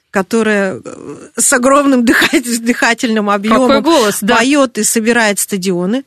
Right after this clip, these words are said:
Speaker 1: тоже страдает бронхиальной астмой.
Speaker 2: То есть всё это мифы. Надо,
Speaker 1: Поэтому
Speaker 2: да.
Speaker 1: была правильно подобранная терапия предполагает, что человек не ограничен ни в чём.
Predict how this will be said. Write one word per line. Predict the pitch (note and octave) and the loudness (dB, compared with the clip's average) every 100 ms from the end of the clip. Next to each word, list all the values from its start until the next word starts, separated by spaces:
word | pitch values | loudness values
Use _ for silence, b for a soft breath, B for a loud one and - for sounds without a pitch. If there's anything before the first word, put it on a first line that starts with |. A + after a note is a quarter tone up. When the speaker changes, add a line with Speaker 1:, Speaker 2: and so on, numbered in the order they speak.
| _ - | _ -8
Speaker 1:
тоже | F3 F3+ | -6 -6
страдает | G3+ D4+ D#4+ G4 E4+ | -4 -4 -2 -2 -2
бронхиальной | G#3+ G3+ - G3 F3+ F3+ | -4 -6 -4 -6 -4 -6
астмой. | D#3 D#3+ - F#3 F3 _ _ _ _ _ _ _ _ - | -8 -12 -14 -18 -20 _ _ _ _ _ _ _ _ 0
Speaker 2:
То | C#4 | 2
есть | C#4 - - | 2 -2 -10
всё | - - E4 F4+ - - | -6 0 2 2 0 -2
это | D4 D4 | 0 2
мифы. | B3+ A#3 B3+ F4 F4 - A3 G#3 F3 | 4 4 6 4 2 -2 0 0 0
Надо, | G#3+ B3 E4+ | 2 2 2
Speaker 1:
Поэтому | C4+ A#3+ G#3 | 0 -2 -10
Speaker 2:
да. | - G3 G3+ | -4 0 0
Speaker 1:
была | F#3+ A#3+ G#3 - - | 2 0 0 -4 -8
правильно | A3 A#3 B3+ G3 F3 | -2 0 0 -2 -8
подобранная | E3 F#3 F#3 F#3 E3 E3 E3+ | -8 -6 -6 -6 -8 -10 -8
терапия | F3+ F3+ F3+ E4+ G4+ G4 _ | -6 -6 -2 0 0 -4 _
предполагает, | G3 F#3 F3 E3 E3 F#3 D4 E4+ | -6 -6 -6 -6 -4 -2 -2 -2
что | - - F#3 | -6 -8 -8
человек | - F3 E3 G#3+ C#4+ - B B | -8 -8 -6 -6 -6 -10 B B
не | G#3+ C#4+ F4+ | 0 2 2
ограничен | D4 A#3+ A3 A3+ B3+ G3+ F3+ | 0 0 2 2 0 -4 -4
ни | F#3+ | -6
в | |
чём. | - F#3 F#3+ | -10 -14 -16